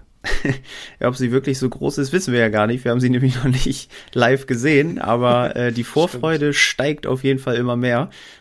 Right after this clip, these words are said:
Speaker 1: Und ja, ich bin sehr gespannt und freue mich erstmal, dass du wieder da bist, kann ich jetzt schon mal sagen.
Speaker 2: Vielen Dank. <laughs> Also, äh, wir, wir haben Großes vor.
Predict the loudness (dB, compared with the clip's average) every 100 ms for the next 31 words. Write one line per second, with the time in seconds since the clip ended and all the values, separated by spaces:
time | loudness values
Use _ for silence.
0 | _ -4 -2 -2 0 -2 -2 -4 -4 -4
1 | -8 -6 -4 -4 -6 -4 -2 -2 -6 -8
2 | -8 -2 2 2 4 2 0 -2 -2 0
3 | 2 2 0 -2 -2 -4 -4 -6 -8 -6
4 | -6 -8 -10 -16 _ _ -18 -18 _ -12
5 | -6 -2 -2 -2 -6 -14 _ -20 -12 -4
6 | -4 -4 -18 -20 -20 -2 0 2 2 4
7 | 6 6 4 4 4 4 2 2 2 0
8 | 0 4 4 2 -4 -2 2 2 2